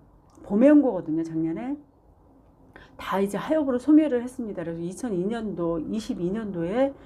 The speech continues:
큰 얼굴들이에요. 그래서 이십이 년도에 큰 얼굴이 이러면 이천이십삼 년도에는 또 다른 얼굴을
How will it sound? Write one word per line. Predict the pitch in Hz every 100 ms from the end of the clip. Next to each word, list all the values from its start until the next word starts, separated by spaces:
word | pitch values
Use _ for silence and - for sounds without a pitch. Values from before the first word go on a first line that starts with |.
| -
큰 | - 285
얼굴들이에요. | 175 165 202 202 165 151
그래서 | 156 208 175 147 - - - -
이십이 | 202 233 254 196 196
년도에 | 240 240 208 202 202
큰 | 269 262
얼굴이 | 170 156 175
이러면 | 160 170 165 202 214
이천이십삼 | 165 - 196 190 202 202 - 262 277
년도에는 | 285 202 180
또 | 165
다른 | - 170 202
얼굴을 | 170 165 175 170 165